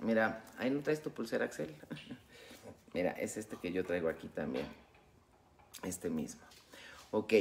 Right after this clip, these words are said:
Las mariposas cuestan cuatrocientos cincuenta. El portavasos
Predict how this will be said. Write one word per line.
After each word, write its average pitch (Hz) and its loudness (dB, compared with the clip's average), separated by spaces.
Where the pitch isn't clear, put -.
Las 170 12
mariposas 190 8
cuestan 170 6
cuatrocientos 147 6
cincuenta. 131 6
El 165 8
portavasos 175 8